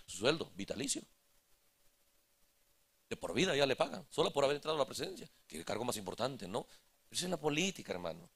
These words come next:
En el mundo de Dios, ¿ve? Puede, puede una persona, Dios elevarlo tanto que puede predicar, pues, y tener un ministerio mundial,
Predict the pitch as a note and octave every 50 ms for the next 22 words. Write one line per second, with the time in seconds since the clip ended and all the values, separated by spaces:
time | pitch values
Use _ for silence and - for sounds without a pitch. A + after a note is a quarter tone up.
0 | _ _ _ _ _ _ _ _ _ _ _ _ _ _ _ _ _ _ _ _
1 | _ _ _ _ _ _ _ _ - G#2+ G2+ G#2+ C#3 E3 D#3+ D3+ B2 A#2+ A2+ B2+
2 | D3 D#3+ A#3+ G#3+ - - - - - _ _ _ _ _ _ _ A2 B2+ - -
3 | - _ _ _ A#2+ C3 C3 A2 A2+ - D3 C#3 D3 C#3+ C3 - A#2 G#2+ C#3 C#3+
4 | C#3 B2 - G2+ A2 C#3 D3 C#3+ C3+ - - - A#2 A#2 A2+ A#2+ B2+ A#2+ A2+ -
5 | C3+ D3+ C3+ A2+ G2+ G#2+ - B2 A#2+ A#2+ - A2 G#2+ G#2+ G#2 - B2 C3 B2 A2
6 | - A2 - - G#2 F#2+ - - - - - G2 - G#2 A2+ B2 B2+ A#2 A#2 A2+
7 | - - B2+ C3 A#2+ B2 B2 A#2+ B2+ C3 C#3 C#3+ -